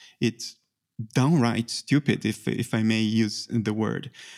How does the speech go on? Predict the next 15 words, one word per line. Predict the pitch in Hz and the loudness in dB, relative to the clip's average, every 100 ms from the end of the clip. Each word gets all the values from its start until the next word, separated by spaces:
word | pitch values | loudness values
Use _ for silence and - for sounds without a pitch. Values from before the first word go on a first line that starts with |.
| - - | -10 0
And, | 139 143 | 2 4
and | 151 | 2
it's | - - | 2 2
not | 156 170 | 2 2
even | 175 135 | 4 4
difficult | 170 - 151 | 2 2 0
to | - | 0
see | - - 247 | -2 2 2
it. | 107 - | 2 0
The | 113 | 0
difficulty | 143 - - 151 147 | 0 -4 -2 -2 0
resides | 123 113 123 123 120 117 - - - - _ - | 0 0 0 2 0 -2 -8 -20 -20 -20 _ 0
in | 123 117 110 | 4 6 4
the | 120 117 | 2 2
momentum | 127 123 123 123 143 180 175 107 104 - | 2 4 6 6 6 4 4 4 4 0